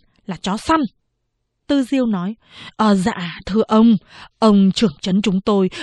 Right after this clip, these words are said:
ờ, đâu có thích làm trưởng an ninh. Nhà ông ruộng tốt hàng trăm khoảnh, lừa ngựa từng đàn, không lo thiếu ăn thiếu mặc. Ờ, chẳng qua bị ép mà phải làm đấy thôi.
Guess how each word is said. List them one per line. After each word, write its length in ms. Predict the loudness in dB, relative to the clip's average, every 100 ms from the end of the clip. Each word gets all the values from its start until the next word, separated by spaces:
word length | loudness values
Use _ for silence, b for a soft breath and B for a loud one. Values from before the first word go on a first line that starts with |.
| B
ờ, 100 | -14 _ 0
đâu 180 | 2
có 120 | 2 -2
thích 220 | -8 -6
làm 300 | -6 -8 -12 -8
trưởng 240 | -4 -4 -6
an 200 | -8 -2
ninh. 200 | 0 0 -2 _ _ _ _ _ _ 0
Nhà 240 | 2 2
ông 440 | 0 0 0 0 -4 B
ruộng 340 | -6 -4 -4 -2
tốt 220 | -2 -4
hàng 400 | -8 -8 -6 -8 -8
trăm 260 | -6 -4 -6
khoảnh, 380 | -6 -6 -6 -12 B B
lừa 300 | 0 4 4
ngựa 240 | 2 -2 -2
từng 220 | 0 2 0
đàn, 240 | -4 -6 -16 _ _
không 360 | _ -4 -2 0
lo 220 | -2 -4 -8
thiếu 180 | -8 -8
ăn 220 | -6 -6 -6
thiếu 180 | -6 -4
mặc. 180 | -4 -6 B B B
Ờ, 300 | -6 -4 -4 B B
chẳng 160 | -6 -4
qua 340 | -4 -2 -2 -2
bị 180 | -4 -6
ép 220 | -6 -6 -8
mà 180 | -10 -10
phải 220 | -10 -14
làm 300 | -10 -6 -2
đấy 120 | -2 -4
thôi. 360 | -2 -2 -2